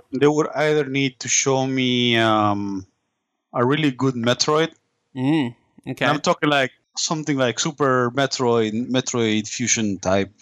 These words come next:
Speaker 1: shit. No, I don't want Samus to talk. I don't wanna know her feelings. I just want her to just kill stuff and blow shit up.
Speaker 2: Sure,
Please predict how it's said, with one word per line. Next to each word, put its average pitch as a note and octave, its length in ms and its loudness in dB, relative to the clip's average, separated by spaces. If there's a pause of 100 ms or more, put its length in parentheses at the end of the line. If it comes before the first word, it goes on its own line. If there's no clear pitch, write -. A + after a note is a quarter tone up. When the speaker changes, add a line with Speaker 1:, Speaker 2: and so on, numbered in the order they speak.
(340)
Speaker 1:
shit. G#2+ 340 -4
No, A#2 520 0 (220)
I F3+ 80 2
don't A#3 120 2
want G3+ 140 2
Samus F3 280 0
to F3 80 -2
talk. D3 500 -2 (880)
I E3 80 0
don't F3+ 140 2
wanna E3+ 180 2
know D#3+ 120 2
her D3+ 100 0
feelings. C#3 400 -4
I C#3 60 -6
just C3 160 -8
want C#3 140 2
her B2+ 60 0
to - 160 -12
just - 300 -4
kill C3+ 200 0
stuff - 500 -4 (800)
and A2 140 -12
blow B2+ 160 -2
shit B2 200 0
up. A#2 240 0 (360)
Speaker 2:
Sure, E3+ 280 0